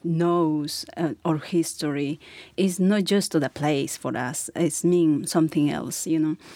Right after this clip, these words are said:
And I understand completely for people here to Yurak tribe, how those places is sacred for them.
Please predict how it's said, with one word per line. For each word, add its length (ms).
And 380
I 160
understand 460
completely 560
for 340
people 320
here 640
to 100
Yurak 420
tribe, 380
how 380
those 400
places 500
is 160
sacred 440
for 180
them. 340